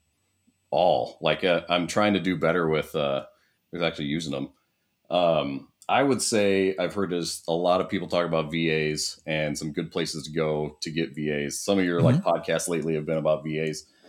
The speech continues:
Speaker 1: And, um, that's something where, uh, I think I'm getting to the point where if I wanna keep growing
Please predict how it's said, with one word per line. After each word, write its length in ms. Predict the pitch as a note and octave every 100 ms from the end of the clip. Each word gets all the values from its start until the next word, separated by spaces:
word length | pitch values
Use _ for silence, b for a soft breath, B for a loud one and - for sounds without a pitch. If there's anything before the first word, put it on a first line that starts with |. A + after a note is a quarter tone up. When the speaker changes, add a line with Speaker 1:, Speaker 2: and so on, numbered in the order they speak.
| b b -
Speaker 1:
And, 400 | F2+ F2 E2 D#2
um, 460 | D2+ C#2 C2+ B1+ - _ _ _ _ _ G2
that's 340 | A2 B2+ A#2+
something 400 | C3+ A2 G#2+ G2+
where, 500 | F#2 F2 E2+ D#2+ C#2+ - -
uh, 120 | E2+ - - _ _ _ C#2+ -
I 60 | E2+
think 180 | A2 G2+
I'm 80 | F2
getting 200 | G#2 E2+
to 60 |
the 80 | E2
point 320 | - F#2+ F2+
where 460 | E2 E2 D#2 D2+ - -
if 180 | F2
I 60 | F#2
wanna 260 | F2 F2+ D#2+
keep 340 | - G2+ E2+
growing 680 | E2+ F2+ F2 F2 E2 D#2 C#2+